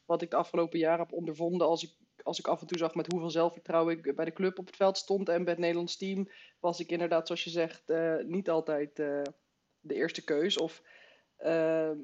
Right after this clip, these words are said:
mocht ik heel weinig spelen en dan ga je veel gespannender, eh, de, de wedstrijd in. Of,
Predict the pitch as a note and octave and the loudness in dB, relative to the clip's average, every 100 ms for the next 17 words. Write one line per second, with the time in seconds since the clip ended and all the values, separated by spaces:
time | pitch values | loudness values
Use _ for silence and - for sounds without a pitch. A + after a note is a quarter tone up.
0 | - - - C#3+ - - F3 E3+ D#3 D3+ | -12 -10 -4 -4 -2 2 2 4 4 2
1 | - - F3 F3+ E3+ E3 E3 F#3 E3+ E3+ | -2 2 4 4 4 2 0 4 4 4
2 | E3 - G3+ F#3 - - - E3+ E3 D#3 | -2 0 0 0 -4 -2 2 2 2 0
3 | D#3 D3+ D3 C#3+ G#2+ F#2 B1 - D3+ A2+ | 0 0 -2 -4 -6 -8 -10 -12 -8 -6
4 | D#3 F#3 G#3 F#3 F3+ F#3+ F3+ D3+ - | 0 2 2 -2 0 2 2 -2 -6